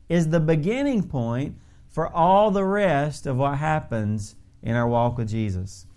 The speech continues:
Let me, uh, read to you from Acts chapter one, verse fourteen. The Bible tells us that, that Jesus' disciples, they had gone through the terrible trauma of the crucifixion. And then they had gone through the extreme elation of seeing Him.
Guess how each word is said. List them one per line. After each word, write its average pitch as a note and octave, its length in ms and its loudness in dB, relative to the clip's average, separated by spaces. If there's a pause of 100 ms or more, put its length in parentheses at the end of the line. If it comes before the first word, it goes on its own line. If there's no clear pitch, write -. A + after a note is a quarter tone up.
(300)
Let D#3+ 80 2
me, E3+ 120 4
uh, D#3 260 4
read C#3+ 300 0
to E3 100 0
you C#3+ 100 2
from C3 220 0
Acts C#3+ 380 -4
chapter C3+ 360 0
one, B2+ 580 2 (220)
verse C3 280 2
fourteen. D3+ 640 0
The G#2 80 -2
Bible E3 280 6
tells F3 300 2
us E3+ 140 0
that, B2+ 220 2 (280)
that A2+ 140 0
Jesus' D#3+ 400 4
disciples, F3+ 640 0
they D#3 100 2
had B2+ 240 0
gone F3 340 2
through F#3 220 0
the B2 220 0 (260)
terrible F#3 420 2
trauma C#3 760 0
of A#2+ 100 -4
the A#2 100 0
crucifixion. C3+ 840 -4 (340)
And D#3 80 4
then G3 100 4
they A3+ 100 4
had G3 100 2
gone G#3+ 220 4
through G#3+ 140 2
the G3 100 8
extreme G#3+ 420 2
elation G3 640 4
of B2+ 100 2
seeing A3 240 2
Him. F#3+ 180 2